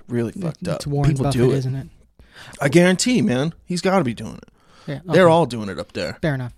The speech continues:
Speaker 2: Fair
Speaker 1: Yeah.
Speaker 2: enough. Or, like, the ones that have decided that they, um, can, uh,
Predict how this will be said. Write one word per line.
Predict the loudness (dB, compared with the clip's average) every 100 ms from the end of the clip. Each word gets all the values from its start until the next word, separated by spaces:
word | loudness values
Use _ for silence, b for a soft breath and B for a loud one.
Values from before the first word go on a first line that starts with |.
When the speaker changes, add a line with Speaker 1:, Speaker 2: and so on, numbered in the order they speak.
| _
Speaker 2:
Fair | -2
Speaker 1:
Yeah. | 0
Speaker 2:
enough. | 0 -6 b b b b
Or, | 4 4
like, | 4 0 -2
the | 0
ones | 0 0 0
that | -2 -4 -4
have | -4 -4 -6
decided | -4 -2 -2 -2 -2
that | -4 -6 -4
they, | -2 -2 -2
um, | -4 -6 -6
can, | -4 -4
uh, | -4 -6